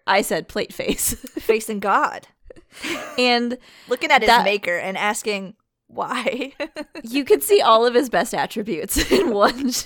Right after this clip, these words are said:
Speaker 1: in one shot. And they're up there because he's gonna burrow his whole ass body, except for that little dome,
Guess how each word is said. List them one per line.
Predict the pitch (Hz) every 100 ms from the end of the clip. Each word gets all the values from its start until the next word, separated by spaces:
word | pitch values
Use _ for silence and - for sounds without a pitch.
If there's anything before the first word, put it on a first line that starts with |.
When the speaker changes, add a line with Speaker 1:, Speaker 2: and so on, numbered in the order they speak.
| - 330
Speaker 1:
in | 277 202
one | 190 180 226
shot. | 220 156 - - - - 359 381 349 320 269 - _ -
And | 269
they're | 302
up | 208 523 -
there | 175 180
because | 226 311 294
he's | 285
gonna | 359 339
burrow | 254 262 302 381
his | 320 220
whole | 214 254 -
ass | 262 254 269
body, | 233 226 220 175
except | - - 214
for | - 247
that | 233 220
little | 233 226 220 214 202
dome, | 196 202 214 180 170 208